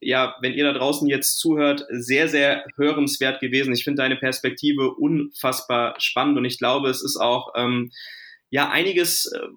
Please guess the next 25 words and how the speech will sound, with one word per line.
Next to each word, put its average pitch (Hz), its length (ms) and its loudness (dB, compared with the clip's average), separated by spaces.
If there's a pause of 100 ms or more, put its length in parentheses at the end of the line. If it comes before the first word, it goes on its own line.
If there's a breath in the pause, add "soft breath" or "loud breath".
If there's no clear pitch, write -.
(260)
was 143 240 -2
man 143 160 4
mitnimmt 156 520 0 (100)
und 143 180 0
auch 139 120 -2
mal 135 140 0
zum 131 200 0
Nachdenken 143 720 2
mitnimmt, 143 500 0
zum 131 140 0
Reflektieren 143 800 0
mitnimmt. 143 640 0
Und 123 120 -2
ich 120 120 -4
glaube, 123 220 0
das 120 180 -2
macht's - 560 -4
vielleicht 127 340 0
diesmal 165 280 -2
auch - 160 -2
ein 127 80 -4
bisschen 135 540 -2 (200)
wertvoller 151 600 0
als 143 200 -2
sonst. 143 440 0